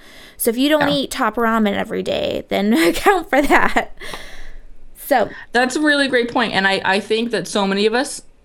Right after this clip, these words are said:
Speaker 2: or so many people started saying, "Oh, well, you know, I made twenty-five dollars an hour at my old job, so as long as I make that or better, I'm fine." But you don't factor in the <laughs> fact that, like, they paid taxes and health insurance <laughs> for you.
Speaker 1: Yeah.
Speaker 2: Like,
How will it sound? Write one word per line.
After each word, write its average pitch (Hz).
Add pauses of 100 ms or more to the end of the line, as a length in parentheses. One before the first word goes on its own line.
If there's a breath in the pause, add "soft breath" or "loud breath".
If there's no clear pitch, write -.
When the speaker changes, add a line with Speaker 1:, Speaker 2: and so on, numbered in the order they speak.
(140)
Speaker 2:
or 175
so 180
many 175
people 180
started 190
saying, 170
"Oh, 214
well, 240
you 208
know, 185
I 180
made 190
twenty-five 190
dollars 180
an 180
hour 160
at -
my 156
old 226
job, 214
so 190
as 175
long 180
as 185
I 175
make 165
that 160
or 151
better, 190
I'm 160
fine." 156 (280 loud breath)
But 196
you 214
don't 226
factor 233
in 262
the 302
<laughs> -
fact -
that, -
like, 175 (420 loud breath)
they 180
paid 180
taxes 165
and 147
health 160
insurance -
<laughs> -
for -
you. 208 (280 loud breath)
Speaker 1:
Yeah. 202
Speaker 2:
Like, 165